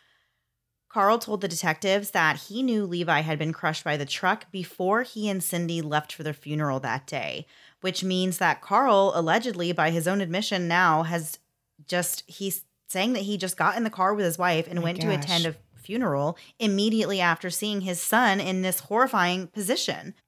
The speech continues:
Speaker 1: Carl told the investigators that he didn't call for help for Levi because he panicked. The more police got Carl to talk, the more they felt that there was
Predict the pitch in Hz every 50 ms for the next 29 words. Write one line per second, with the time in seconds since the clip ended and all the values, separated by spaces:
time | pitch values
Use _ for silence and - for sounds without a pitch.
0 | _ - - 226 220 262 294 320 - 254 220 190 202 190 180 175 180 175 - -
1 | 165 170 160 151 160 160 165 160 - 165 151 151 139 - - - 214 233 269 311
2 | 269 262 - - 190 190 185 - 185 165 160 165 156 - - - 170 147 156 156
3 | 151 165 160 156 165 160 160 160 - 165 160 156 151 143 147 - 147 143 - -
4 | - 160 147 135 131 123 - - - - _ - - - _ _ _ _ _ _
5 | _ _ _ _ _ _ _ _ _ _ _ _ _ _ _ 214 202 208 220 262
6 | 262 - 277 240 240 233 226 226 - 196 170 - - - 185 170 170 165 156 151
7 | - - 160 147 156 170 170 - 170 156 175 165 165 165 165 170 185 214 - 220
8 | 220 214 208 214 - 160 147 156 160 - 175 165 - 156 147 147 143 156 151 143
9 | 139